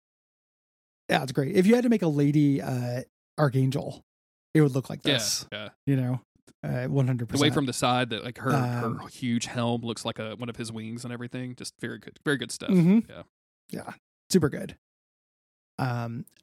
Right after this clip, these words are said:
Speaker 1: so we kinda, it seems like all hope is lost again. Uh, we got, we started off with a flashback here of, uh,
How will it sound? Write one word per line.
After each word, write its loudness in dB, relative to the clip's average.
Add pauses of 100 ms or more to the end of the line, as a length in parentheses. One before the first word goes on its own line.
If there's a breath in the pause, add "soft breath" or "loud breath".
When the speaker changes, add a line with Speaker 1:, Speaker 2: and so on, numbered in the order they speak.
Speaker 1:
so 0
we 4
kinda, 4
it 4
seems 4
like 2
all 2
hope -2
is -4
lost -8
again. -6 (480 loud breath)
Uh, 2
we 2
got, 0
we 4
started 2
off 0
with 2
a 2
flashback -4 (100)
here -8 (440)
of, 2
uh, -2